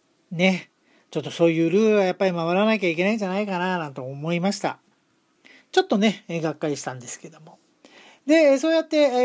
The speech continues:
ー、帰ってくる時にですね、あの、ロスマンズのね、ポルシェ。ルマンを走ってたポルシェ。そういえばもうすぐルマンもありますけども。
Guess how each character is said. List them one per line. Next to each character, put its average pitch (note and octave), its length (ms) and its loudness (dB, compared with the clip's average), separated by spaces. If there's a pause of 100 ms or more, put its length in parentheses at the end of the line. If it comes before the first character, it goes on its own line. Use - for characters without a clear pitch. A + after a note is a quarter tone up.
(120)
ー、 B3+ 40 -6
帰 D4 120 0
っ D#4 80 0
て B3 120 -4
く A3 80 -2
る G3+ 80 0
時 E3+ 220 -4
に D#3+ 100 -8
で D3 100 -6
す D3 100 -12
ね、 D#3 260 -10 (120)
あ F3+ 120 -6
の、 F3+ 220 0
ロ G#3+ 180 2
ス B3+ 120 -2
マ F3+ 160 -2
ン D3+ 80 -16
ズ C#3 100 -18
の C#3 100 -18
ね、 D#3+ 240 -6 (100)
ポ G3+ 100 0
ル G3 60 4
シ E3 120 -4
ェ。 - 60 -10 (880)
ル F3 120 2
マ A3 100 6
ン F#3+ 120 2
を D#3 40 -6
走 D3 260 -8
っ D3+ 40 -2
て - 40 -16
た C3 140 -6
ポ - 120 -8
ル D#3+ 60 -2
シ D#3 140 -6
ェ。 - 120 -14
そ - 180 -12
う D#3 40 -6
い - 20 -6
え D3 40 -8
ば D3+ 80 -8
も E3+ 140 -2
う - 40 -2
す F3+ 100 -4
ぐ D#3 120 -4
ル D#3 120 -6
マ E3+ 100 -2
ン D#3 100 -6
も D3+ 200 -12
あ E3+ 80 -4
り D#3 100 -8
ま D#3 140 -8
す - 80 -12
け D3 120 -14
ど C#3 100 -18
も。 C3 180 -20